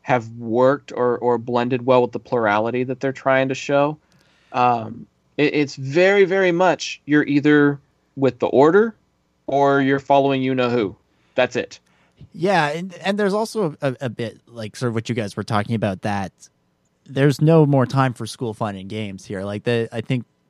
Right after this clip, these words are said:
Speaker 2: s-, keeping them away from Hogwarts really rem-, you know, re-, sort of hammers home the point that this isn't, uh,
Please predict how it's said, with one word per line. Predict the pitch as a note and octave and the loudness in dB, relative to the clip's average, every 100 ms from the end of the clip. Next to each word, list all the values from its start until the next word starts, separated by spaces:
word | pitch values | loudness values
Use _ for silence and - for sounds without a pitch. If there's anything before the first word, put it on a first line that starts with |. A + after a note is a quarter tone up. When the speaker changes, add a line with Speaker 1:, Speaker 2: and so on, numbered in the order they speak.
| - | -18
Speaker 2:
s-, | - - | -18 -14
keeping | - D3 D3 | -6 -4 0
them | C3+ A#2+ | 0 0
away | G#2 A2 A#2 | 0 0 0
from | A#2 A2+ | -2 -6
Hogwarts | G2+ G2 F#2+ G2 E2 | -4 -6 -4 -8 -8
really | G#2+ G#2+ G#2 | -6 -4 -2
rem-, | G#2 G2 G2+ - - _ _ | -4 -6 -10 -16 -20 _ _
you | - C#3+ | -14 -10
know, | |
re-, | B2 D#3 D#3+ | -6 -8 -6
sort | G3 | -6
of | E3+ - _ _ _ | -6 -10 _ _ _
hammers | - D3 F3+ C#3 | -4 0 0 0
home | D3 C3+ | 0 0
the | |
point | A#2+ C3+ B2 A#2 | -2 -4 -4 -4
that | G#2+ G2 - _ _ _ - | -8 -8 -12 _ _ _ -18
this | A2+ C3 B2 - _ | -6 -6 -6 -14 _
isn't, | C3 B2 B2 A#2 G#2 A#2+ | -10 -6 -6 -6 -6 -6
uh, | A2 G#2 G2+ | -6 -6 -10